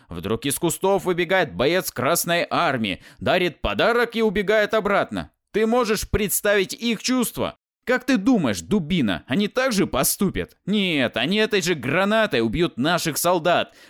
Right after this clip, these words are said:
твоих товарищей. И эта кровь будет на твоей совести, Чумаков.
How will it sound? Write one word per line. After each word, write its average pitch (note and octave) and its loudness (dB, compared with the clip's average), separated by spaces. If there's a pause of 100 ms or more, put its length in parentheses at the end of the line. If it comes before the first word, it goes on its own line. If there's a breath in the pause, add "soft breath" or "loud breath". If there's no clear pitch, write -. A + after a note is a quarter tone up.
твоих C#3 -2
товарищей. A#2 -2 (180)
И G#2 -4
эта G#3 0
кровь D#3 -2
будет A2+ -2
на G#2+ -2
твоей D3+ 0
совести, G#3 0
Чумаков. - -4